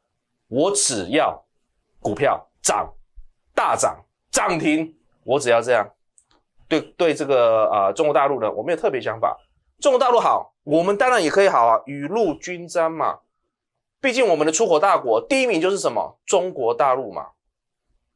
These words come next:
那中国大陆好，我们才可以好嘛。哦，千万也不要看衰中国啊，因为中国不好，周边的经济都会受到影响，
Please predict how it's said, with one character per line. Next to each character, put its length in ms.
那 80
中 140
国 40
大 120
陆 100
好， 240
我 100
们 80
才 160
可 140
以 40
好 200
嘛。 280
哦， 120
千 200
万 160
也 100
不 100
要 120
看 200
衰 200
中 200
国 240
啊， 120
因 60
为 80
中 180
国 100
不 120
好， 320
周 240
边 160
的 80
经 160
济 160
都 120
会 60
受 120
到 140
影 120
响， 240